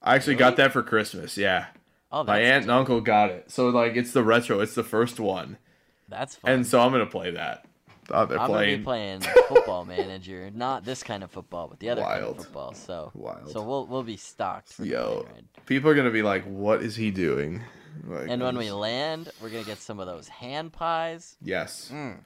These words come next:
Speaker 1: Oh, yes. I forgot about those. Oh, yep. Can't
Speaker 2: Collins
Speaker 1: wait.
Speaker 2: will set you up right
Speaker 1: Can't
Speaker 2: now.
Speaker 1: wait, man. Oh, my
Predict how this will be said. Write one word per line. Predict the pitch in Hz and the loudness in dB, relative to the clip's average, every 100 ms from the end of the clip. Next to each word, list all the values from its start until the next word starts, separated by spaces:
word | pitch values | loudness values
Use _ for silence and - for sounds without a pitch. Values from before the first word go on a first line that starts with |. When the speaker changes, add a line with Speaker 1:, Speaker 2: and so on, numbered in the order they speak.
| _ - | _ 4
Speaker 1:
Oh, | 143 147 | 6 6
yes. | 123 117 139 139 | 4 4 6 6
I | 127 127 | 2 -4
forgot | 123 131 | 2 4
about | 135 123 | 6 6
those. | 107 87 - _ _ _ - _ _ _ _ _ | 4 0 -10 _ _ _ -20 _ _ _ _ _
Oh, | 123 127 131 120 107 98 - _ _ _ | 4 8 8 8 4 0 -10 _ _ _
yep. | 98 101 92 - _ _ _ _ | -2 0 0 -6 _ _ _ _
Can't | - 101 113 | -6 -2 2
Speaker 2:
Collins | 143 139 117 | 4 2 -4
Speaker 1:
wait. | |
Speaker 2:
will | 107 | -12
set | - 123 110 | -8 -10 -8
you | 113 | -6
up | 98 85 | -6 -8
right | 92 95 | -8 -4
Speaker 1:
Can't | 107 107 90 | -2 -2 -2
Speaker 2:
now. | 92 | 0
Speaker 1:
wait, | 98 87 80 - | 0 0 -6 -12
man. | 80 90 87 90 - - - | -10 -8 -10 -14 -20 -20 -14
Oh, | 117 110 | -10 -8
my | - | -10